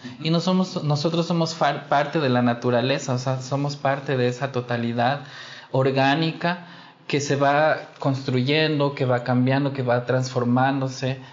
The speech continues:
Speaker 2: que va evolucionando. Simplemente nos hemos dado... De-, espalda a nuestra propia esencia orgánica, natural.
Speaker 1: Sí, totalmente.
Speaker 2: Porque si nosotros fuéramos más sencillos, si nosotros fuéramos más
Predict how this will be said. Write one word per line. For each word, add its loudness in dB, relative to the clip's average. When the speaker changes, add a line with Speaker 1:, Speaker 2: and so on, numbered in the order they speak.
Speaker 2:
que 0
va 4
evolucionando. 0
Simplemente 0
nos 0
hemos 0
dado... 0
De-, -4
espalda -2
a 0
nuestra 0
propia 0
esencia -2
orgánica, 0
natural. -2
Speaker 1:
Sí, -16
totalmente. -10
Speaker 2:
Porque 2
si -2
nosotros 2
fuéramos 2
más 2
sencillos, 0
si -4
nosotros -4
fuéramos 0
más 0